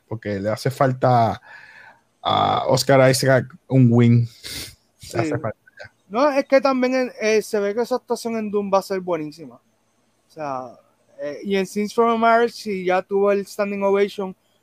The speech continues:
Speaker 2: no hay
Speaker 1: Ah.
Speaker 2: más nada que buscar.
Speaker 1: Quiero decir que
Speaker 2: Oh.
Speaker 1: Jessica Chastain lo ayudó como es, porque Jess-,
Speaker 2: Sí.
Speaker 1: Jessica Chastain, uff.
Speaker 2: Sí, sí, eh, está brutal, ¿no? Y ellos, ellos sí tienen buena química. Ellos
Speaker 1: Oye.
Speaker 2: tienen una química que, <laughs> eh, recientemente estuvieron en los premios en Venecia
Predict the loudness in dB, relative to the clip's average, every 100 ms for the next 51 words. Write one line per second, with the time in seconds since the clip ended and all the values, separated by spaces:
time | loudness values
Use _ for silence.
0 | _ 2 4 4 2 -4 -4 -2 -4 _
1 | -14 -8 -2 -2 -2 -4 0 0 0 -2
2 | -4 -6 -12 -4 -2 -2 0 0 2 0
3 | 2 6 6 6 4 0 0 2 0 -4
4 | -20 -20 -16 -6 -2 -2 -4 -4 -4 -4
5 | -8 -10 -10 -6 -6 -2 -2 -2 -6 _
6 | -10 -2 2 4 2 -2 -16 -20 _ _
7 | -4 -4 -2 -4 -4 -6 -10 -6 -4 -2
8 | -2 -4 0 0 0 2 2 2 0 2
9 | 4 4 0 _ _ _ 0 4 4 2
10 | -2 0 -2 -2 0 0 -2 -6 -10 -8
11 | -10 -6 0 2 2 -2 -6 -4 -4 -2
12 | -4 -2 0 0 _ _ _ _ -2 0
13 | 0 -4 -8 -10 -10 -10 -8 -4 -4 -4
14 | -4 -4 -2 -4 0 0 0 -2 -2 -4
15 | -4 -4 -4 -4 -4 -4 -6 -8 -10